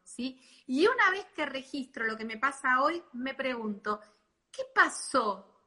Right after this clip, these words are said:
con esto en mis primeros diez años de vida?". Por ejemplo, si tengo una dificultad con la pareja, ¿qué aprendí de mis papás como pareja? ¿Cómo se mostraban ellos como pareja?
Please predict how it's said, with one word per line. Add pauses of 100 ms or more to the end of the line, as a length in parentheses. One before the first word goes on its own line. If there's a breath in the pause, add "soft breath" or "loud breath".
(180)
con
esto
en
mis
primeros
diez
años
de
vida?".
Por
ejemplo,
si
tengo
una
dificultad
con
la
pareja, (640 soft breath)
¿qué
aprendí
de
mis
papás
como
pareja? (580)
¿Cómo
se
mostraban
ellos
como
pareja?